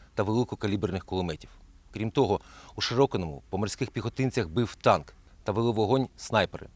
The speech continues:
Також ворог обстрілював зі ста двадцятиміліметрових мінометів оборонців Гнутового, Павлополя, Лебединського та Талаківки. З озброєння Б М П російсько-окупаційні підрозділи гатили в районі Новотроїцького. В районі Красногорівки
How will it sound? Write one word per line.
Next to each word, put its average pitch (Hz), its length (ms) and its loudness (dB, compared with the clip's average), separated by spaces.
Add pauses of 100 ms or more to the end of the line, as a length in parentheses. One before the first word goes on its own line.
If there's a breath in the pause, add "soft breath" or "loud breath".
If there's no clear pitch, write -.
(500)
Також 131 380 4 (280 loud breath)
ворог 131 240 4
обстрілював 123 680 0
зі 101 100 -4
ста 123 200 0
двадцятиміліметрових 117 920 -2
мінометів 107 440 -2 (280 soft breath)
оборонців 123 580 0
Гнутового, 92 560 -4 (180)
Павлополя, 95 600 4
Лебединського 101 600 -2
та - 120 -4
Талаківки. 101 560 -2 (420)
З - 40 -6
озброєння 127 420 4
Б 107 80 2
М 123 120 4
П 139 200 2 (420 loud breath)
російсько-окупаційні 135 880 0
підрозділи 127 520 4 (200 loud breath)
гатили 135 320 2
в 120 80 4
районі 123 300 4
Новотроїцького. 120 760 2 (100)
В - 60 -6
районі 127 220 2
Красногорівки 127 680 0